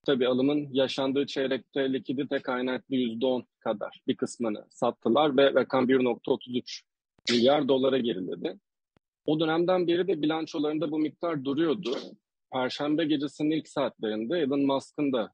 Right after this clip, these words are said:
dahil olduğu oturumda bilanço rakamları açıklandı. Buna göre dokuz yüz otuz altı milyon dolarlık Bitcoin'in satıldığı ve toplam bilançoda tutulan Bitcoin'in iki yüz on sekiz milyon dolara gerilediği görüldü.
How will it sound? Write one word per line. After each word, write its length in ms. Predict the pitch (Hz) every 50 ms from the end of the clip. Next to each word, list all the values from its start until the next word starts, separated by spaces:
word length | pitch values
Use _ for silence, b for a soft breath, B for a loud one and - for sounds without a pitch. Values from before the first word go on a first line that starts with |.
| -
dahil 280 | 127 123 120 123 135 131
olduğu 280 | 131 117 113 92 107 107
oturumda 580 | 123 120 - - 131 117 117 127 147 175 151
bilanço 400 | 143 135 143 139 139 - - 160
rakamları 460 | 151 139 - - 139 139 139 147 147
açıklandı. 680 | 143 117 - - - _ 95 92 92 95 101 160 190 - _ _ _ _ _ _ _ _ _ -
Buna 180 | 143 156 165
göre 320 | 151 147 143 151 185 170 151
dokuz 300 | 147 123 - - 151 156
yüz 120 | 151 147
otuz 280 | 143 - - 147 127 147
altı 300 | 147 143 139 - - 160
milyon 360 | 151 131 117 117 110 110 107
dolarlık 500 | 127 131 123 123 123 131 143 160 147 139
Bitcoin'in 520 | 151 131 - - - 127 120 113 110 104
satıldığı 840 | 98 - - - 135 135 - - 139 131 117 110 127 143 180 214 - _ _ _ _ _ _ _ _ -
ve 120 | 147 165 -
toplam 460 | - 139 - - _ - 151 139 123 - _
bilançoda 520 | 147 147 143 147 143 139 - 127 110 110 -
tutulan 480 | - 127 - - 131 127 113 110 117
Bitcoin'in 520 | 151 - - - - - 135 170 180 - - -
iki 200 | 160 - - 156
yüz 140 | 147 135 156
on 120 | 165 160
sekiz 340 | 151 - 135 - 185 165 151
milyon 380 | 147 143 139 160 165 165 151
dolara 300 | 143 135 135 131 131 147
gerilediği 580 | 143 131 139 135 131 127 131 127 113 135 139 120
görüldü. 420 | 123 104 85 90 87 90 101 175